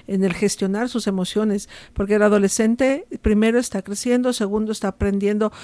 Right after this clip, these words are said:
a identificar sus emociones y está aprendiendo a gestionarlos. Entonces, un, un adolescente en depresión, no necesariamente yo le voy a ver con todos los síntomas depresivos.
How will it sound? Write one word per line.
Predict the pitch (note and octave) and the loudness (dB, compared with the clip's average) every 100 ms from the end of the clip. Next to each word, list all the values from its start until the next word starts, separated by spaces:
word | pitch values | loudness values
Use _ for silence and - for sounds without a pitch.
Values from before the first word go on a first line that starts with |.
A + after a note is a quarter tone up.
| - | -14
a | - | 0
identificar | G3 G3 F#3+ G3 F#3+ - G#3+ | 4 4 2 0 -2 -2 -2
sus | A3 G#3+ | -2 0
emociones | G#3 G#3+ - B3 B3+ B3 | 0 0 0 2 0 -2
y | |
está | G#3+ G3+ | -4 -2
aprendiendo | G3 G3 G3 G3+ | 0 0 2 0
a | G#3 | 0
gestionarlos. | - F3+ F3 F3+ A3 G3 - - - - | -2 -6 -4 0 2 0 -6 -14 -18 -10
Entonces, | G3 G3+ G#3 G3+ | 0 2 4 2
un, | G3 F#3+ | 2 2
un | F#3+ | 2
adolescente | G3+ G3+ G#3 G#3 G#3+ G#3 | 2 2 0 0 0 0
en | A3 | 0
depresión, | G#3+ A3 A3+ B3+ A#3+ A#3+ - - | -2 -2 -2 -2 -2 -4 -12 -2
no | G#3+ G#3+ | 4 4
necesariamente | A3+ G#3+ A#3 G#3+ G#3+ G#3+ G#3 G#3 B3 | 4 2 -2 -4 -4 0 0 0 0
yo | A#3 | 0
le | G3+ | 2
voy | G3 G3+ | 2 2
a | |
ver | G3+ G#3 | 0 0
con | G#3+ F#3+ | 0 -2
todos | - A#3 B3+ | 2 2 2
los | G3+ | 0
síntomas | - G3+ G3+ F#3+ E3+ | -2 -4 -2 -4 -6
depresivos. | F#3+ - F3 A#3+ C4+ - | -10 -12 -6 -4 -4 -6